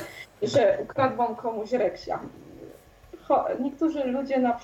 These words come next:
na manii przestrzegania praw autorskich są troszeczkę z-, za bardzo, powiedzmy, surowi. Więc narysowałam na kartce papieru czarnym pisakiem rysicę Urszula. Chcę ją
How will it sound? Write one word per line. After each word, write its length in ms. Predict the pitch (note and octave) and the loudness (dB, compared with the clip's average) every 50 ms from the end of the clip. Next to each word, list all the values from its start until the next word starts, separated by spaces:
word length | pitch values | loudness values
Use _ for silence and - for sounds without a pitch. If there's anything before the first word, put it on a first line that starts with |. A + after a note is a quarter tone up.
| - - | -8 -8
na 300 | G#3 A#3 A#3+ A#3+ A#3 A#3 | -6 -2 2 2 4 4
manii 340 | A#3+ B3 B3 B3 B3 A#3+ A#3+ | 4 4 4 4 4 2 0
przestrzegania 580 | - - A#3+ - - - G3+ A#3 A3+ A3 G#3+ - | -4 -10 -16 -12 -8 -6 0 2 2 2 2 0
praw 260 | - A#3+ A#3 A3 G#3+ | -2 -2 0 2 2
autorskich 640 | G#3+ G3 - - - - - - - - - - - | 0 0 0 -2 -4 -4 -6 -10 -18 -20 -20 -14 -2
są 140 | - A3 A3 G#3+ G#3+ - - - - - - - - - - - - - - - - | 2 4 4 4 2 -4 -12 -16 -20 -20 -20 -20 -20 -20 -20 -20 -20 -20 -20 -12 -4
troszeczkę 600 | - D#4+ - - D4+ C4+ - - - C4 A3+ G#3+ | -2 -2 0 2 0 0 0 0 2 2 2 2
z-, 320 | G3+ G3 - A3+ G3+ F3+ - | 0 -4 -6 -6 -4 -2 0
za 100 | A#3+ A3+ | 0 0
bardzo, 380 | - A#3 A3+ - - - G#3 | 2 2 2 0 0 -4 -6
powiedzmy, 880 | - - G3+ G#3 F#3+ G3+ G3 G3 - - A3 G#3+ G3+ G3+ C#3 F#2+ F#3+ G3 - | -4 -2 -2 -2 0 0 -2 -2 -4 -6 -4 0 2 2 4 4 2 2 -2
surowi. 720 | - - - G3 F3+ F3 - - - - E3+ - C#4 D#4+ - - - - - - - - - - | -4 -4 -2 0 2 4 2 2 2 2 2 2 2 2 0 -2 -8 -18 -20 -20 -20 -6 2 4
Więc 240 | D4+ D#4+ D#4+ - - | 6 6 6 6 4
narysowałam 760 | C#4+ C4 C#4 C4+ - A#3+ A#3 A#3 C4+ C4 B3+ B3 A#3 A3 G#3+ | 4 4 4 2 0 0 4 6 6 6 6 4 2 0 -2
na 240 | G#3 F#3+ G3 G3+ G3 | -2 0 0 -2 -2
kartce 600 | - - A#3 A3+ A3+ - - - - - F#3+ - - - - | -2 -2 -2 0 -2 -2 -10 -12 -8 -8 -8 -8 -8 -10 -12
papieru 640 | - - - - F#3+ F#3 - F#3+ G#3+ B3+ E4+ G4+ - - - - - - - - - - - - - - - | -10 -10 -6 -4 -2 -2 0 2 2 4 4 2 0 -4 -14 -20 -20 -20 -20 -20 -20 -20 -16 -10 -10 -4 0
czarnym 460 | - D#4+ D4 C#4+ C#4 B3+ A3+ A3+ A3+ | 2 4 4 4 4 2 0 0 -2
pisakiem 760 | - - - - C4 B3+ B3+ B3+ - C4 B3+ A#3 A#3 A#3+ A#3 A3 G#3+ G#3 G3 E3 F3 | -8 -12 -4 2 4 4 4 4 2 0 0 0 0 0 -2 -4 -6 -6 -4 -2 -2
rysicę 520 | G3 G#3 G#3 - - - - - G#3+ G#3 | -2 -2 -2 -6 -8 -12 -6 0 2 2
Urszula. 500 | G#3 F#3 F#3 - - - - - - - - - - - | 2 2 0 -2 -4 -6 -6 -6 -6 -8 -10 -14 -20 -6
Chcę 220 | - - D4+ D4 | 0 4 6 6
ją 460 | C#4+ C#4+ C4+ C4+ C4 C4 B3+ B3+ A3 | 8 8 6 6 6 4 4 2 2